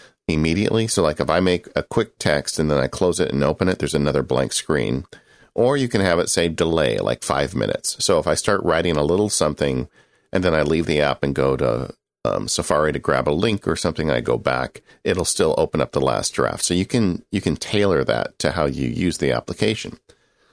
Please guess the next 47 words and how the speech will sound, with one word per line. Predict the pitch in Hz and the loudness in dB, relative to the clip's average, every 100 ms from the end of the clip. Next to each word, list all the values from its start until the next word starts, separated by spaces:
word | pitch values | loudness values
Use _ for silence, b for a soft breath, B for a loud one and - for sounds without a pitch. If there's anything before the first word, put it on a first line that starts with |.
| b | b
So | 101 | -2
that's | 101 | 0
the | 101 | 0
first | 104 - | 0 0
trick. | 67 - - | -4 -4 -6
Uh, | - 78 - _ | 0 0 0 _
but, | 92 - - | -2 -2 -8
you | 69 - | -6 0
know, | 101 | 2
the, | 82 - - | 2 -2 0
like | 104 - | -2 0
Katie | 104 85 | 0 0
said, | - 76 | 0 0
there's | 71 - | 0 0
really | 131 95 | 2 2
nothing | 87 85 73 65 | 2 2 0 -2
to | - 95 69 - b b b | 0 0 0 -4 b b b
getting | 101 87 73 | 0 2 0
text | - 62 - | 0 -2 0
in | 127 | 0
there. | - 50 | 0 0
You | 73 | 0
type | 80 - 135 - | -2 -2 -2 0
it | 110 | 0
or | 104 | 2
you | 95 | 0
dictate | 98 - - - | -2 -2 -2 -4
it. | - - | -4 -6
You | - | -4
know, | 50 50 | -2 -2
it's, | 50 - - - - | -4 -2 -4 -4 -4
that's | - - | -4 -2
the | - | 0
way | 85 | 2
it | 92 | 2
works. | 104 107 - - - B B B B | 2 0 -2 -10 -10 B B B B
Um, | - 69 - | -2 -2 -4
but | - 101 120 95 - | -6 0 2 2 -2
then | 107 107 92 | -4 0 2
the | 90 | 2
next | 113 131 - - - | 2 0 -6 -8 -6
step | - 73 - - | -2 -2 -2 -2
is | 78 60 67 - | 0 0 -4 -6
act, | 90 87 - _ | -4 -4 -6 _
acting | 92 92 87 71 | -4 -2 0 -2
upon | - 53 | -2 -2
it. | 50 | -2